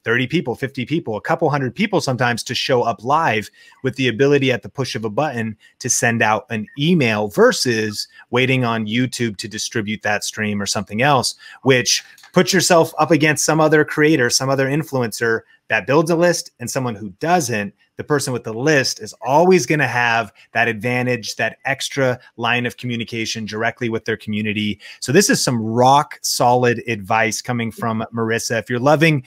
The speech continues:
uh, her tips, smash the like button. And of course, we'll have links in the description where you can watch more videos from her and follow her on all of social media channels. But we've got two more tips coming up. And number six is leave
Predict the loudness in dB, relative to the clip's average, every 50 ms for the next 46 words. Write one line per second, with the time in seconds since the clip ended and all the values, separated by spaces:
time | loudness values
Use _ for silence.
0 | -10 -18 -12 -4 0 2 2 2 2 0 -2 0 0 0 0 0 -2 -4 -6 -6
1 | -6 -4 -2 0 0 0 0 0 0 0 0 0 0 -2 -2 0 -2 -4 -4 -6
2 | -12 -20 -12 -6 -4 -4 -4 0 2 4 4 4 4 2 -2 0 2 2 2 2
3 | 2 0 -2 -2 -4 -4 -6 -4 -4 -4 -4 -4 -4 -4 -4 -6 -6 -4 -4 -4
4 | -4 -4 -6 -8 -6 -6 -6 -6 -6 -8 -12 -10 -4 -2 0 0 0 0 0 0
5 | 0 2 2 0 0 0 0 -2 -4 -6 -4 -2 0 0 0 0 0 -2 -4 -2
6 | -2 0 0 0 -2 -2 -2 -2 -2 -2 -2 0 0 0 0 0 -2 -4 -4 -4
7 | -6 -4 -4 -2 -2 0 0 0 0 0 -2 -2 -2 -4 -6 -8 -10 -14 -18 -20
8 | -16 -4 -2 0 0 2 2 2 0 0 -2 -2 0 2 4 4 4 4 2 0
9 | -2 -2 -2 -4 -6 -6 -4 -4 -4 -2 -2 0 2 2 2 2 0 _ _ -20
10 | -20 -20 -20 -20 _ -4 -2 0 2 4 4 4 4 4 4 2 2 0 0 -2
11 | -2 -2 0 0 0 0 -2 -2 -6 -10 -8 -6 -6 -4 -4 -6 -8 -6 -4 -2
12 | 0 2 2 0 0 -2 -6